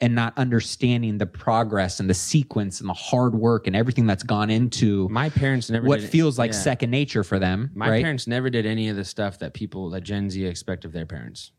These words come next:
Speaker 2: ever.
Speaker 1: Yeah.
Speaker 2: Like, my parents were in charge, and, uh, they were.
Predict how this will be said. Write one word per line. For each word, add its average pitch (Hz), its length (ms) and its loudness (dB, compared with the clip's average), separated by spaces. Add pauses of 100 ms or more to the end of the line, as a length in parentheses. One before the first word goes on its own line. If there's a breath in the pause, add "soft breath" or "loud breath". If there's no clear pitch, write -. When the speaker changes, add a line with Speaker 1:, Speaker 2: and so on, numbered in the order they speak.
(240)
Speaker 2:
ever. 87 280 -6 (400)
Speaker 1:
Yeah. 123 160 0 (440)
Speaker 2:
Like, 98 240 -6 (520)
my 104 240 -2
parents 113 460 -8
were 104 180 -6
in 104 80 -6
charge, 90 640 -8 (500)
and, 95 160 -10 (280)
uh, - 80 -14 (100)
they 90 180 -8
were. 92 400 -6